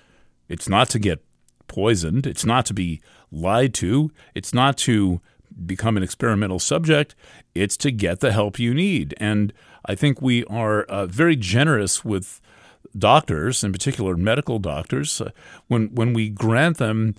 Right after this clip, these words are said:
the right to experiment and poison us in the name of, uh, in, in the name of good health. And then when something goes wrong, we blame the disease and not the treatment.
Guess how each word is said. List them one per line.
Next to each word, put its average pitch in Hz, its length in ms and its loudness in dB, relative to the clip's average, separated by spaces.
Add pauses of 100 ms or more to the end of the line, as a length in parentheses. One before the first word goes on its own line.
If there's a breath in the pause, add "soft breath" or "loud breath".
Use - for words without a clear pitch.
(300 soft breath)
the 104 100 2
right 113 480 4
to 107 400 0
experiment 131 680 2
and 90 200 -2
poison 135 420 0
us 104 220 -2
in 95 140 -2
the 98 80 2
name 143 360 2
of, 98 460 0 (540 soft breath)
uh, 95 340 0
in, 101 140 -2
in 110 160 0
the 123 80 4
name 139 300 6
of 110 160 2
good 131 200 6
health. 117 500 0 (380 soft breath)
And 117 220 4
then 151 260 4
when 131 180 2
something 156 800 2 (160)
goes 131 500 4
wrong, 120 880 2 (1300)
we 127 260 2
blame 156 320 4
the 151 100 6
disease 139 580 2
and 107 140 0
not 139 260 2
the 131 540 -2
treatment. - 680 -2